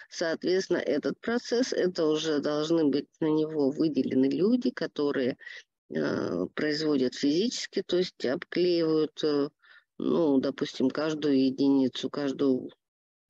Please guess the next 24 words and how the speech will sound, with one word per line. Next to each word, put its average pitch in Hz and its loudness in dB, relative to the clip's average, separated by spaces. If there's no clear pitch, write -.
э, - -4
упаковку, 131 0
то - -2
есть - -4
те-, 135 -4
тетрапак 147 -4
или 123 0
какая-то 127 -4
другая 190 0
упаковка, 185 -2
когда 147 -2
на 151 0
ваших 131 -4
предприятиях 147 -4
используется. 139 0
И, 233 0
э, 87 2
мы 143 4
можем 160 2
вот 147 -2
такой 160 0
вот 165 -8
интерфейс 147 -2
видеть. - -2